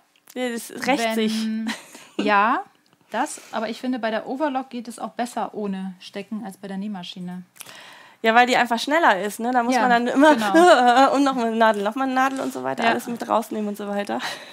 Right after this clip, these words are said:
Speaker 2: Da hält man das und dann, ne, zieht die das
Speaker 1: Genau.
Speaker 2: rein und zack, fertig.
Speaker 1: <laughs> Ja.
Speaker 2: So.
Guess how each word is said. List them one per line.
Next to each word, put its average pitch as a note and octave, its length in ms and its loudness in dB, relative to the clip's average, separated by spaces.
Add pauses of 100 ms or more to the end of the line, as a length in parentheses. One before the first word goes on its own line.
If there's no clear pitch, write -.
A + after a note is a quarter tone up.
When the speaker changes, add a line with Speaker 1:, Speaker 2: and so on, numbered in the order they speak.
(300)
Speaker 2:
Da - 80 0
hält G#3 300 0
man B3+ 140 4
das C4 140 -4
und A3 120 -4
dann, A3 260 -2
ne, A#3 200 -2 (240)
zieht B3 180 -6
die A#3+ 80 -6
das A3 100 2
Speaker 1:
Genau. A#3+ 200 6
Speaker 2:
rein A#3+ 280 2
und A#3 380 -2
zack, - 240 -6
fertig. F3+ 280 -4 (200)
Speaker 1:
<laughs> - 200 -16
Ja. A#3 260 0 (100)
Speaker 2:
So. E3+ 400 -10